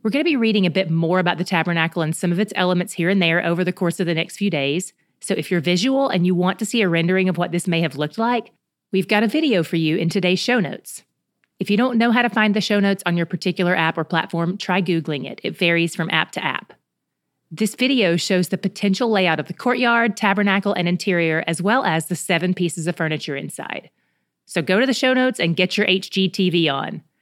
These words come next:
Tomorrow, we'll have something for those of you who are more into Project Runway than Fixer Upper. What was your God shot today? The thing that stood out to me most,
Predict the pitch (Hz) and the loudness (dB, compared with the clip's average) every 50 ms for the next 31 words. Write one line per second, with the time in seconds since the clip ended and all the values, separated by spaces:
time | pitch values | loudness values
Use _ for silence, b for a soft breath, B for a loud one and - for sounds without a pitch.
0 | _ _ _ _ - - - 208 202 202 247 302 302 214 165 156 151 151 156 185 | _ _ _ _ -8 -2 0 2 4 4 4 4 4 4 4 4 2 2 2 2
1 | 180 190 180 170 - 208 185 175 190 185 180 185 165 170 165 156 175 156 175 170 | 2 2 2 0 0 0 2 2 2 0 0 0 0 0 0 0 -2 -2 0 0
2 | 165 180 170 165 165 170 175 - 170 165 160 - 180 170 170 - - 165 160 156 | 2 2 2 2 0 0 0 0 0 0 0 0 -2 -2 -2 -2 -2 -2 0 0
3 | 170 165 - 254 269 277 226 175 147 139 139 139 139 139 160 147 151 - 156 139 | -2 -4 -2 0 0 2 2 2 2 2 0 0 0 -2 -2 -4 -4 -2 -4 -6
4 | - - 160 143 139 135 - - - - - _ _ _ _ _ _ _ _ _ | -6 -4 -4 -4 -4 -4 -4 -8 -12 -12 -14 _ _ _ _ _ _ _ _ _
5 | _ _ _ _ _ _ _ _ _ - 233 269 320 302 - - 302 - - 190 | _ _ _ _ _ _ _ _ _ -2 -2 0 0 0 0 -2 -2 0 0 0
6 | 185 202 185 - - 139 - - - 156 139 - - - - - _ _ _ _ | 2 2 0 0 -2 -4 -4 -4 -6 -6 -6 -6 -8 -10 -16 -20 _ _ _ _
7 | _ _ _ _ _ _ _ _ - 208 196 - 247 277 302 339 330 - - 240 | _ _ _ _ _ _ _ _ -6 -6 -4 0 0 0 0 0 -2 -2 -2 0
8 | 214 196 - - - 175 175 170 165 160 151 151 160 190 - - - | 0 0 0 0 0 0 2 2 2 2 0 0 0 -2 -2 -6 -14